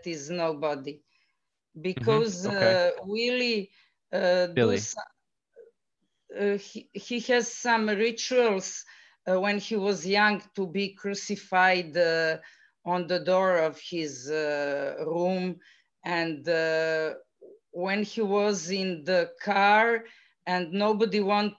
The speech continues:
Speaker 1: uh, to be, uh, near him, uh, he was, uh, uh, sleeping standing, and when the door opened, he was crucified on the corner of the, of the, uh, box,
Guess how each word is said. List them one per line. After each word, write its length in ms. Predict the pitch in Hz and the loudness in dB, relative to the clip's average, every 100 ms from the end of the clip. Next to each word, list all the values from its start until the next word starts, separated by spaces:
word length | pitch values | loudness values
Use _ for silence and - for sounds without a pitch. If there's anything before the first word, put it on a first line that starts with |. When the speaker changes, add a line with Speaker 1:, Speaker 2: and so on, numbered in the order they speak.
| - | -4
Speaker 1:
uh, 260 | 185 180 180 - | -2 0 -4 -6
to 120 | 190 | -6
be, 480 | 156 202 190 180 175 | -2 0 0 -2 -2
uh, 140 | 170 170 | -2 -2
near 320 | 185 185 175 - | 0 0 -2 -4
him, 340 | 208 202 226 220 - - _ _ | -2 -2 -2 -6 -12 -20 _ _
uh, 340 | 170 165 165 170 - | 0 0 0 -2 -6
he 120 | - 196 | -2 0
was, 420 | 190 190 151 151 | 0 -2 -4 -2
uh, 720 | 170 165 156 147 151 160 160 | 0 0 0 -2 -4 -4 -4
uh, 40 | |
sleeping 800 | 165 - 208 214 - 220 185 147 | -4 -2 0 0 -2 -4 -4 -6
standing, 800 | 151 - - 185 196 214 233 190 | -12 -8 -2 0 0 0 0 0
and 260 | 185 180 175 | 0 0 -2
when 220 | 180 175 | -2 -2
the 120 | 175 | -2
door 320 | 156 196 202 175 | -2 0 2 2
opened, 520 | 185 196 220 226 208 | 2 0 -4 -6 -6
he 180 | - 202 | -2 -2
was 280 | 190 190 | -2 -6
crucified 880 | - 208 208 - 196 190 190 185 180 175 - - _ - | -6 -4 -4 -4 -8 -2 0 0 -2 -6 -12 -20 _ -6
on 160 | 180 | -4
the 100 | 185 | -4
corner 480 | 185 196 190 190 180 | -2 -2 0 2 2
of 320 | 170 165 151 | 0 -4 -2
the, 720 | 170 160 160 160 156 151 143 - _ 160 | 0 2 0 0 -2 -2 -6 -10 _ -6
of 300 | 170 160 147 | -4 -6 -4
the, 1080 | 170 156 156 151 147 147 143 - 160 151 147 | 0 0 0 -2 -2 -2 -4 -4 -4 -2 -4
uh, 40 | |
box, 600 | 143 175 - - - - | 0 -2 -2 -12 -20 -20